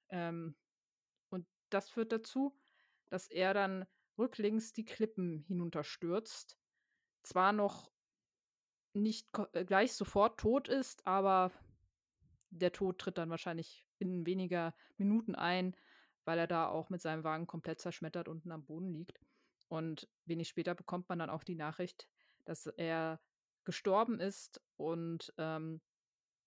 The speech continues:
das erfährt man dann auch dadurch, dass die Reporterin in den Verlag geht und, ähm,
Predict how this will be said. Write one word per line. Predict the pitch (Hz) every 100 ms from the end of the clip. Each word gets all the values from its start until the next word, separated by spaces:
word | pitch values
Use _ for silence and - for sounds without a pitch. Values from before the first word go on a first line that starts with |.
| _ -
das | 170
erfährt | 170 - 180 190
man | 170
dann | 160
auch | 123 151
dadurch, | - 151 180 240 -
dass | - 165 - - - 165
die | 165
Reporterin | 165 - 160 190 180 190 196 196 _ _ _
in | 190
den | 180
Verlag | - 170 156 165
geht | - 269 - - _ _ _ - -
und, | 180 185 180 185 185 -
ähm, | 175 175 175